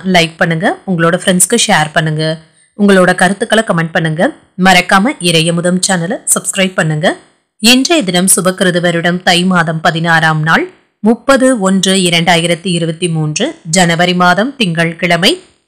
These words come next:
இன்று பிறந்த நாள் கொண்டாடும் நேயர்களுக்கும் திருமண நாள் கொண்டாடும் தம்பதியர்களுக்கும் எங்களின் மனமார்ந்த வாழ்த்துக்கள். இன்றைய தினம் சூரிய உதயம் ஆறு மணி முப்பத்தி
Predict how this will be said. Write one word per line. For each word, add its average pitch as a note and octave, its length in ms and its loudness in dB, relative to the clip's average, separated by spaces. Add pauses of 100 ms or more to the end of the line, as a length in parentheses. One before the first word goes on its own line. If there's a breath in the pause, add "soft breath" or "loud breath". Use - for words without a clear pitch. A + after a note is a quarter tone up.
(160)
இன்று G#3+ 340 2
பிறந்த G3+ 320 2
நாள் A3+ 220 2
கொண்டாடும் F3 480 2
நேயர்களுக்கும் F3 760 0 (440 soft breath)
திருமண G3 380 4
நாள் G#3+ 240 4
கொண்டாடும் E3+ 480 0
தம்பதியர்களுக்கும் E3+ 880 -2 (240)
எங்களின் E3+ 380 0
மனமார்ந்த F#3 580 2
வாழ்த்துக்கள். D#3+ 580 -2 (560 soft breath)
இன்றைய F#3 440 4
தினம் G3+ 320 0
சூரிய G#3+ 440 0 (120)
உதயம் E3+ 300 -2 (280)
ஆறு A3 300 4
மணி E3+ 200 -2
முப்பத்தி E3 360 -6